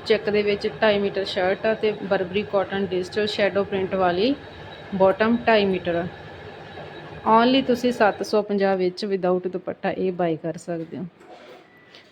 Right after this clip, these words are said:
ਬਹੁਤ ਸੋਹਣੇ ਪ੍ਰਿੰਟ ਤੇ ਰੰਗ ਨੇ। ਇਹ ਵਾਲਾ ਰਹੇਗਾ ਜੀ ਔਰਗੈਂਜ਼ਾ, ਅਮ, ਤੇ ਘੇਰਾ ਦੇ ਵਰਕ ਆ ਤੇ ਨਾਲ ਮਸਲਿਨ ਦੀ ਟਾਈ ਡਾਈ ਦੁਪੱਟਾ, ਬਾਟਮ ਉਪਾੜਾ ਸਿਲਕ ਦੀ ਵਰਕ ਵਾਲੀ।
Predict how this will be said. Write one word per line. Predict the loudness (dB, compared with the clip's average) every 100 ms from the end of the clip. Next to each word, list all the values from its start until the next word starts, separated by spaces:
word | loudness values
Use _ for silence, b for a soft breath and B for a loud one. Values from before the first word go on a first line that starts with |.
| -2
ਬਹੁਤ | 0 0
ਸੋਹਣੇ | 0 0 -2
ਪ੍ਰਿੰਟ | -2 -2 -2
ਤੇ | 0 0
ਰੰਗ | 0 -2
ਨੇ। | -4 -4 -4 -10 _ _ -20 -4
ਇਹ | 0 2
ਵਾਲਾ | 2 2
ਰਹੇਗਾ | 2 -2 0 -2
ਜੀ | -2 -4
ਔਰਗੈਂਜ਼ਾ, | -2 -2 -2 -2 -2 -4
ਅਮ, | -6 -10 -20 -20 -20 _ -6 -4
ਤੇ | -2 -4
ਘੇਰਾ | 0 0 2 2
ਦੇ | 0
ਵਰਕ | -2 -4 -4 -6 -6
ਆ | -6 -10 _
ਤੇ | -4
ਨਾਲ | -2 -2
ਮਸਲਿਨ | -2 -4 -4 -2 0 0
ਦੀ | 0 -2 -2
ਟਾਈ | -2 0
ਡਾਈ | -2 -2
ਦੁਪੱਟਾ, | -4 -6 -8 -4 -4 -4 B B _ -2
ਬਾਟਮ | 0 0 0 -2
ਉਪਾੜਾ | -2 0 0
ਸਿਲਕ | -2 -4 -4 -2
ਦੀ | 0
ਵਰਕ | 0 -2 -2
ਵਾਲੀ। | -2 -2